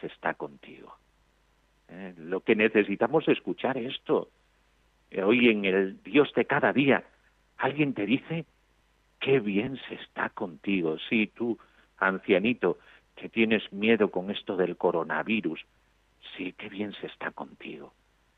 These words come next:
Y te lo dice esta radio, pero también te lo dice el corazón de un sacerdote y el corazón de todo un equipo y de un voluntariado. Qué bien se está contigo. Y tercer mensaje,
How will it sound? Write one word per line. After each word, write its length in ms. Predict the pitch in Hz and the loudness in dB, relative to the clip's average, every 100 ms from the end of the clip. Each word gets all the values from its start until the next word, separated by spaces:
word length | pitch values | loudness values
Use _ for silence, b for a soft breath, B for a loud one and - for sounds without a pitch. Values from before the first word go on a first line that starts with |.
| _ _ | _ _
Y 260 | - 95 90 | -8 -4 -4
te 160 | - 90 | -4 -2
lo 100 | 87 | 0
dice 420 | 110 - 127 120 b b b - | -2 0 2 0 b b b 0
esta 320 | 110 - 107 | 0 4 2
radio, 400 | - 110 101 87 | 4 2 0 -4
pero 220 | - 82 | -2 -4
también 320 | 87 85 104 | -4 -2 -2
te 100 | 104 | 2
lo 80 | 95 | 2
dice 380 | 87 98 - 107 b b b | 2 -2 2 2 b b b
el 160 | - 87 | 0 0
corazón 420 | - 85 - 110 | 0 -4 -2 -2
de 80 | 107 | 0
un 160 | 101 110 | -2 -2
sacerdote 760 | - 95 80 73 104 - 80 b b b - | -2 -2 -2 0 0 2 -2 b b b -10
y 300 | 87 90 87 | -4 2 4
el 180 | 87 | 4
corazón 480 | - 90 80 - 123 | 0 0 0 0 0
de 140 | 110 87 | 2 2
todo 260 | 131 120 | 4 6
un 300 | 101 104 117 | 6 4 2
equipo 440 | 95 - 120 - 92 | -2 0 -2 2 2
y 80 | 87 | 4
de 160 | 87 | 4
un 240 | 85 113 110 | 4 2 0
voluntariado. 1000 | 92 90 92 87 82 82 98 87 80 - _ _ _ _ _ _ - | 0 2 -2 -6 -6 -2 0 0 -2 -6 _ _ _ _ _ _ -4
Qué 160 | 120 | -2
bien 260 | 90 90 87 - | 0 -2 -4 -8
se 60 | |
está 260 | - - - | -10 -6 -6
contigo. 640 | - - - - - - _ _ _ _ B B B B B | -8 -18 -12 -12 -12 -20 _ _ _ _ B B B B B
Y 540 | 156 151 135 107 107 - _ - | 6 8 8 4 -2 -10 _ 4
tercer 560 | 143 117 117 156 180 | 6 6 4 6 6
mensaje, 920 | 151 156 151 135 208 226 - 147 92 | 6 4 2 2 4 4 6 6 6